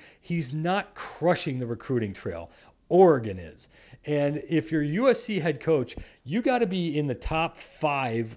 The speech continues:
nationally, and you gotta be able to go anywhere you want in the country and get whoever you want. And because Helton's as good as fired if he doesn't win, uh, the Pac-twelve championship, it's been tough to recruit there, and so he just doesn't have the guys going forward.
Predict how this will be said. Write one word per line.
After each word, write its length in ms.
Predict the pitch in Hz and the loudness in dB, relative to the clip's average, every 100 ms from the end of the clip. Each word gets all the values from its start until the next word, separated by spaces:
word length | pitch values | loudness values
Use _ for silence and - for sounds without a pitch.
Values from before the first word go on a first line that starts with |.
| - | -14
nationally, 800 | 127 123 127 127 - 123 123 123 | -6 -2 -2 -4 -6 -4 -2 -4
and 120 | 110 131 | -4 -4
you 120 | 190 | 0
gotta 160 | 190 | 0
be 100 | 147 | 0
able 140 | 151 139 | -2 -2
to 80 | 120 | -4
go 320 | 120 131 131 | -6 -8 -6
anywhere 360 | 156 165 170 156 | -4 0 0 0
you 160 | 147 131 | -2 -2
want 200 | 131 113 | -2 -4
in 40 | |
the 60 | 123 | -10
country 420 | - 113 - 113 | -8 -8 -6 -6
and 100 | 107 | -4
get 220 | 120 117 | -6 -6
whoever 320 | - 127 127 | -4 -2 -2
you 140 | 117 110 | -4 -4
want. 280 | 131 139 - - - - - | -2 -2 -4 -20 -20 -20 -6
And 220 | 135 139 | -4 -2
because 420 | 151 - 151 160 | -4 -4 -2 -2
Helton's 440 | 147 170 160 156 139 | 0 -2 -2 -6 -4
as 160 | 131 | -6
good 200 | 117 135 | -4 -2
as 160 | 151 127 | -2 -6
fired 440 | - 135 156 160 | -6 -2 0 -2
if 100 | 143 | -4
he 80 | - | -4
doesn't 260 | 143 147 135 | -4 -4 -4
win, 280 | 139 143 - - - | -6 -6 -10 -18 -14
uh, 160 | 127 127 | -6 -4
the 80 | 123 | -4
Pac-twelve 520 | 123 147 - 156 143 | -4 -6 -2 -2 -2
championship, 720 | 156 180 180 160 - 208 - - - - | -2 -2 -2 -6 -2 -4 -4 -20 -20 -12
it's 260 | - 160 | -4 -4
been 200 | - 180 | -2 -4
tough 200 | - 185 185 | 0 -2 -2
to 100 | 180 | -10
recruit 340 | 175 214 220 | -8 -8 -2
there, 180 | 139 143 | 0 0
and 120 | 139 | -2
so 80 | 139 | -4
he 80 | 143 | -6
just 160 | 139 | -4
doesn't 140 | 160 147 | -4 -4
have 140 | 147 | -4
the 60 | 143 | -4
guys 260 | 147 151 | -4 -4
going 200 | 147 151 | -4 -6
forward. 340 | 147 165 143 | -4 -4 -6